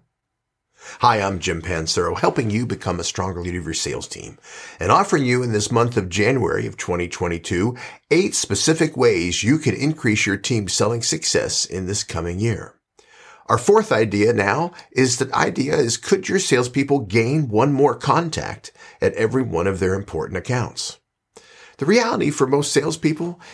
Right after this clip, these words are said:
is they tend to only have one account. I have seen the average distribution territory has fifty percent of the accounts.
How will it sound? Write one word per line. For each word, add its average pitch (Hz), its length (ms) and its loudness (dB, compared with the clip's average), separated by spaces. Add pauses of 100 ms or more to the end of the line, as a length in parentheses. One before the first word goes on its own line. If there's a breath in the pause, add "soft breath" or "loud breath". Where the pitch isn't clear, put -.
(120)
is 113 140 0
they 208 200 0
tend 151 220 2
to 135 80 4
only 139 280 2
have 135 180 2
one 107 160 2
account. 131 400 -2
I 165 120 2
have 190 180 4
seen 143 380 0
the 101 200 2
average 139 380 0
distribution 117 640 -2
territory 120 720 -2 (320 loud breath)
has 139 340 4
fifty 185 400 0
percent 151 380 0
of 139 80 2
the 127 120 -2
accounts. 151 520 -2